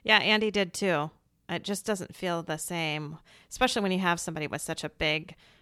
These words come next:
personality and so much emotion and so much, like, joy, really, to have that just missing. It's just hard to go on as a family. You just don't feel like this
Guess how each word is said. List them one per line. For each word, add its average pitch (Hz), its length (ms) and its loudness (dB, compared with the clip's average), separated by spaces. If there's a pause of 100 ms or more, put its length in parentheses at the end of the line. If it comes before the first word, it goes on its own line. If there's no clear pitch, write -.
(120)
personality 151 720 -2
and 135 160 -6
so - 160 -4
much 139 260 -6
emotion 135 540 -6
and 135 240 -4
so 139 240 -2
much, - 600 -2 (440)
like, - 260 0
joy, 165 560 6
really, 139 580 2 (120)
to 190 120 0
have 180 220 4
that 147 200 8 (380)
just - 340 -4
missing. 160 840 0 (720)
It's - 260 -10
just - 720 -4 (720)
hard 233 520 4
to 160 240 0 (380)
go 196 220 4
on 226 200 6
as 196 160 6
a 151 60 -2
family. 220 400 4
You 156 100 4
just 180 160 0
don't 208 160 4
feel 214 220 2
like 208 160 6
this - 360 -2